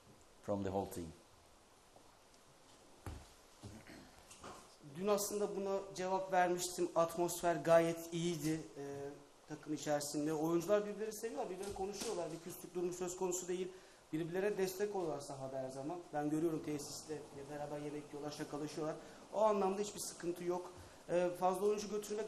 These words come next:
Speaker 2: dün yine bahsetmiştim. E, bence önemli fazla oyuncumuzun olması. Seyahat ettik, kampa gittik. E, dün bahsettiğim gibi kırk beş, kırk beş, doksan dakikalık bir oyun anlayışı yapmıştık kamptaki hazırlık maçlarında oynatacağımız oyuncularla ilgili. E, ama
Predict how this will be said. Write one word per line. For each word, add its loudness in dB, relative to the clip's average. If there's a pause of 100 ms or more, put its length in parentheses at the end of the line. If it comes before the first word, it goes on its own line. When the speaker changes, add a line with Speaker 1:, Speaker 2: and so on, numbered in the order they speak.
Speaker 2:
dün -4
yine 0
bahsetmiştim. -4 (120)
E, -6
bence 0
önemli 4 (180)
fazla -4
oyuncumuzun -4
olması. -2 (240)
Seyahat -2
ettik, -8 (220)
kampa -2
gittik. -4 (520)
E, 2
dün 2
bahsettiğim 2
gibi -2
kırk -6
beş, -2
kırk -8
beş, -4
doksan -4
dakikalık -6
bir 0
oyun 0
anlayışı 0
yapmıştık -6 (220)
kamptaki -8
hazırlık -4
maçlarında -4 (100)
oynatacağımız -2
oyuncularla 0
ilgili. 0 (440)
E, 2
ama 4